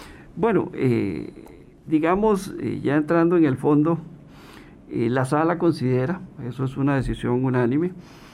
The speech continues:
de que es posible que en todo el sector público haya una ley de empleo público.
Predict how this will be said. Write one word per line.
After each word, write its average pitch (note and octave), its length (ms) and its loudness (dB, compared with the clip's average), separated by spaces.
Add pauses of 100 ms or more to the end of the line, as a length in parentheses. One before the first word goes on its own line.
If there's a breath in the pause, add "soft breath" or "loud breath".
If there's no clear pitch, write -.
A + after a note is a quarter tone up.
(180 loud breath)
de C3 320 -2
que A2+ 640 -2 (280)
es E3 160 2
posible D#3+ 640 4
que A#2+ 320 -4 (180)
en A#2 100 -2
todo F3+ 340 2
el - 80 0
sector C3 380 -2
público C#3+ 540 2 (800 loud breath)
haya C#3+ 280 2
una D#3 160 4
ley B2 160 2
de B2+ 80 -2
empleo A2 340 -4
público. - 540 -18